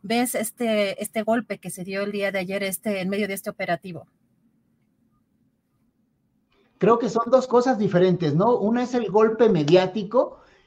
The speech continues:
Speaker 2: el golpe que se está dando, eh, de autoridad, señalando que sí van tras, eh, los capos, que sí se actúa, que, pues, además de, de abrazos, no están con los brazos cruzados,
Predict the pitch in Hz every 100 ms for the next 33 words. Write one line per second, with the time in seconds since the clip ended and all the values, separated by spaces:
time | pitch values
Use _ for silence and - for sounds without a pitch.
0 | - 143 139 180 190 220 202 175 151 -
1 | 185 196 185 190 196 254 - - - 262
2 | 143 139 139 151 147 156 147 143 165 180
3 | 196 - - 147 139 147 165 190 190 131
4 | - 226 190 160 175 180 156 127 - _
5 | _ _ - 131 131 131 - - 180 180
6 | 170 170 - - - 196 202 156 - 180
7 | 175 180 175 170 143 135 131 _ _ _
8 | - 156 160 156 156 175 185 190 175 151
9 | 131 - - - 220 147 147 135 151 175
10 | 190 - 208 208 180 165 175 170 180 165
11 | 156 147 123 123 160 147 147 - 139 208
12 | 202 185 180 -